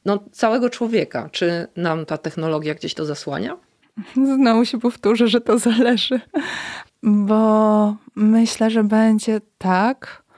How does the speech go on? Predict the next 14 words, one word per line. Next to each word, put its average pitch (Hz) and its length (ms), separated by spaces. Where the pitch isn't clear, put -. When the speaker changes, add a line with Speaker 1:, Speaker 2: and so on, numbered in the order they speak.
Speaker 2:
że 202 140
czasami 208 520
utrudni, 202 640
zabierze, 196 560
zabraknie 196 600
nam 190 240
tej 185 300
mimiki, 214 640
emocji. 196 580
Dużo 220 640
młodzieży 208 500
też 208 200
w - 40
czasie 202 560